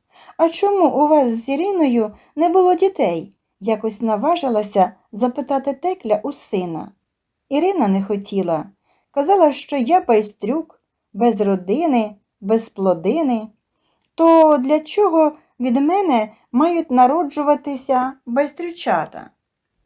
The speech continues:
Щосуботи на подвір'ї у старенької Теклі ставало гамірно. Іноді син сам приїжджав,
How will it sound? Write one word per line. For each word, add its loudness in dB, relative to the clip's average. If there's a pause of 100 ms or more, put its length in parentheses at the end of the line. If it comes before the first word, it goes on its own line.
(200)
Щосуботи -4
на 2
подвір'ї -4
у -6
старенької -4
Теклі -8 (200)
ставало -2
гамірно. -8 (460)
Іноді 0
син -2
сам -6
приїжджав, -6